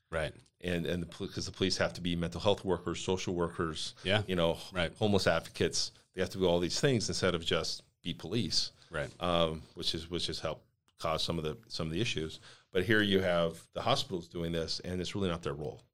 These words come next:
Speaker 1: Yeah.
Speaker 2: Um, and I don't think they want that role. I remember, I remember the system with, with these, these sort of, we call them the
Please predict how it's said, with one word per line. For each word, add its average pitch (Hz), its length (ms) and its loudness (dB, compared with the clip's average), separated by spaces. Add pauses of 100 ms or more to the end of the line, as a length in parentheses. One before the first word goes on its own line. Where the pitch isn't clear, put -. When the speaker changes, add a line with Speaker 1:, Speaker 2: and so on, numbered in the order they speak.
(320)
Speaker 1:
Yeah. 67 140 -6 (800)
Speaker 2:
Um, 82 340 0
and 95 160 2
I 95 100 4
don't 110 120 4
think 95 140 -2
they 95 100 6
want 107 260 2
that 85 160 2
role. 69 280 -6 (240)
I 95 60 2
remember, 107 360 8
I 98 60 0
remember 98 480 2 (160)
the 92 100 -2
system 90 540 2
with, 87 280 2
with 87 420 0
these, 85 200 -6
these 85 160 -2
sort - 340 0
of, 82 40 -4
we 87 100 0
call 85 220 -6
them 85 60 -2
the 80 100 -8